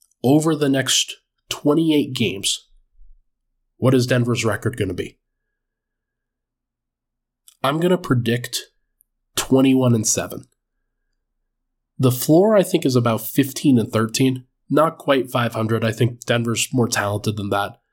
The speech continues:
But that would make Denver twenty-seven and twenty.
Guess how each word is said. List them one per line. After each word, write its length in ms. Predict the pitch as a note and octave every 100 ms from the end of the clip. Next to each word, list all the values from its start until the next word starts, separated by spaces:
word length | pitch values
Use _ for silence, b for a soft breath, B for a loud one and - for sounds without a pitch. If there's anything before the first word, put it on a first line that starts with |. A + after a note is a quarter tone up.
| _ _ _ _ _ -
But 140 | A#2
that 180 | D#3 D#3+
would 140 | F#3
make 180 | E3+ D#3+
Denver 380 | C#3 C3 B2+ B2
twenty-seven 800 | B2 - C3+ C3 B2 - A#2+ A2+
and 120 | G#2+
twenty. 440 | - - F2+ -